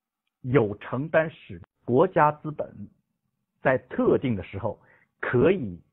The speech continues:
承担一个历史性的使命，就是它可以作为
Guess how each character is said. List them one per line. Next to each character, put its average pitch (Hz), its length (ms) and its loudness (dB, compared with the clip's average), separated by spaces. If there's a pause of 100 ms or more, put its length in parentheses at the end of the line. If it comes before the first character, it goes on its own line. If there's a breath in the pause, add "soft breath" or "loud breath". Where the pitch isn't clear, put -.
(200)
承 127 320 -4
担 147 360 2
一 147 100 -8
个 156 120 -2
历 202 220 -4
史 - 140 -8
性 143 160 -2
的 135 60 2
使 120 180 -6
命， - 240 -2 (420 soft breath)
就 117 120 -4
是 107 160 -8 (180)
它 160 240 8 (100)
可 - 160 -2
以 131 140 -2
作 151 180 0
为 139 120 2